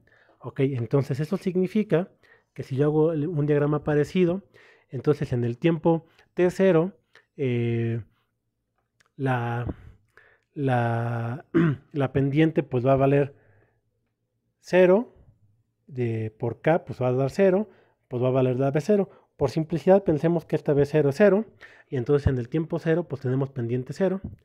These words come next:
solamente por simplicidad, ¿no? Ahora, en el tiempo, en el tiempo uno,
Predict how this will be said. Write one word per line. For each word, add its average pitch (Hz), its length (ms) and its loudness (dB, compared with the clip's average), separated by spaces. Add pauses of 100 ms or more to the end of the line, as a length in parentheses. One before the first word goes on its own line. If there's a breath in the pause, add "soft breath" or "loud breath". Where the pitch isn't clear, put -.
(220)
solamente 147 440 -2
por - 200 -10
simplicidad, 127 540 -6 (640)
¿no? 240 140 -8 (680 soft breath)
Ahora, 143 420 2
en 135 200 0
el 139 120 0
tiempo, 180 540 2
en 131 180 -2
el 123 120 -4
tiempo 165 720 0
uno, 196 420 4